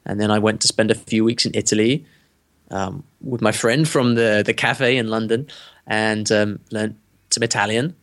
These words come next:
And then went back to London and met my best friend who was Spanish, started learning Spanish with him, and on and on and on, and, um, kind of one language after the next. One,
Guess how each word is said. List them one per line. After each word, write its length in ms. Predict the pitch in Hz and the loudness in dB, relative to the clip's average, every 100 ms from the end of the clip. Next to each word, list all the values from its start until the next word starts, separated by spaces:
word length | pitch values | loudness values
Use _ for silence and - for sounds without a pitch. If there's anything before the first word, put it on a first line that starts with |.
| _ _ _ _ _ _ _ _ - - - | _ _ _ _ _ _ _ _ -12 -12 -10
And 160 | 113 | -6
then 460 | 113 117 113 110 113 _ _ _ - | -4 -2 -4 -8 -14 _ _ _ -12
went 140 | 127 117 | -6 -4
back 140 | 117 | -2
to 80 | 120 | 0
London 520 | 107 113 113 - 160 | 0 0 -4 -2 0
and 220 | 151 113 | 0 0
met 240 | 113 120 - _ _ _ - | -2 -2 -6 _ _ _ -12
my 120 | 110 | -6
best 220 | 113 113 | -2 -2
friend 360 | - 113 123 131 | -2 0 2 2
who 120 | 104 101 - _ _ _ - _ _ - | -2 -6 -16 _ _ _ -20 _ _ -12
was 140 | 120 - | -4 -4
Spanish, 640 | - - 113 175 - - _ _ _ _ _ - | -4 -4 -2 0 -2 -8 _ _ _ _ _ -6
started 260 | - 123 | 0 2
learning 220 | 123 117 | 2 2
Spanish 400 | - - 117 123 123 | 0 0 2 0 0
with 100 | - | -2
him, 120 | 143 - - | -4 -6 -4
and 160 | 165 165 | -2 0
on 260 | 185 196 | 2 2
and 100 | 175 | 2
on 120 | 156 151 | 2 2
and 100 | 127 | 0
on, 240 | 110 113 - | -2 -6 -4
and, 380 | 120 120 117 | -2 -2 0
um, 300 | 131 117 113 - _ _ - | 0 0 -4 -10 _ _ -6
kind 120 | 143 | -2
of 80 | 127 | 0
one 160 | 139 131 | 0 0
language 320 | 135 131 127 | 0 0 0
after 240 | 127 - | 0 -2
the 60 | 120 | -2
next. 520 | 139 - - - - - - - | -2 -2 -2 -2 -4 -14 -20 -8
One, 260 | 120 123 | -4 -2